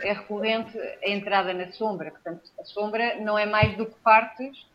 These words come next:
eh, que a dada altura na nossa infância foram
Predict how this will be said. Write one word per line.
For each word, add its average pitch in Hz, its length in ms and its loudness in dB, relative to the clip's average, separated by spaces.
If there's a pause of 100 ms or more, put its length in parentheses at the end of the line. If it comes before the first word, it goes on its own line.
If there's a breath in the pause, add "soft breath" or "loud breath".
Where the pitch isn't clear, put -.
(600)
eh, 196 320 0
que - 160 -8
a 208 40 0
dada 202 180 4
altura 202 360 2
na 214 80 -6
nossa 208 240 -6
infância 233 760 -6 (420)
foram 233 320 2